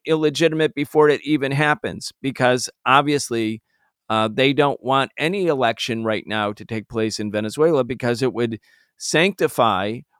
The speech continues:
or indicate that the Venezuelan government is, in fact, the government of Venezuela, when they have been spending the last almost two years now,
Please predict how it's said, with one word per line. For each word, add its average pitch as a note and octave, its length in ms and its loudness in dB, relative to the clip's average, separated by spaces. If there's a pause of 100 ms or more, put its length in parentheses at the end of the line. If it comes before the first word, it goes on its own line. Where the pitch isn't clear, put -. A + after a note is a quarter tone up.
or A2 240 0
indicate A2 720 -2 (360)
that B2 180 2
the B2+ 100 0
Venezuelan C3+ 600 0
government A#2 520 -4
is, B2+ 180 0
in C3+ 120 -4
fact, B2 300 -2
the C3 80 -2
government C#3 420 2
of D3+ 80 2
Venezuela, D#3+ 720 4
when A#2+ 280 -4
they C3+ 420 0
have A#2 300 0
been A2+ 200 -2
spending C3 480 -4
the A#2 80 -2
last A#2 380 -2
almost B2 380 -2
two D#3+ 180 -2
years C3 440 -2
now, G2 380 -4